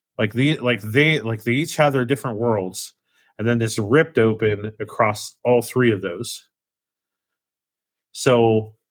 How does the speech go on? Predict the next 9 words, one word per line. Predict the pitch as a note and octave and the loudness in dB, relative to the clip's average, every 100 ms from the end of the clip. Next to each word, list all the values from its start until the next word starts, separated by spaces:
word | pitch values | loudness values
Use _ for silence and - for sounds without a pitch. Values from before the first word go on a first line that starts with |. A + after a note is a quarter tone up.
| _ _ _ _ _ - | _ _ _ _ _ -6
the | |
rift | A2 A#2+ E3 E3 | -2 2 2 0
could | - C3+ | -4 0
be, | A#2 A#2+ A#2 A2+ G#2+ _ _ _ _ _ _ _ _ _ _ _ _ _ | 2 2 2 0 -4 _ _ _ _ _ _ _ _ _ _ _ _ _
could | B2 G#2+ | -4 0
go | B2 B2 | 2 2
across | A#2+ - A#2 A2 - | 2 2 2 2 -2
multiple | G#2+ - C3+ A2+ G#2 | 0 2 2 -2 -4
branches | G2 F2+ D#2+ - - - - | -6 -8 -10 -12 -14 -14 -16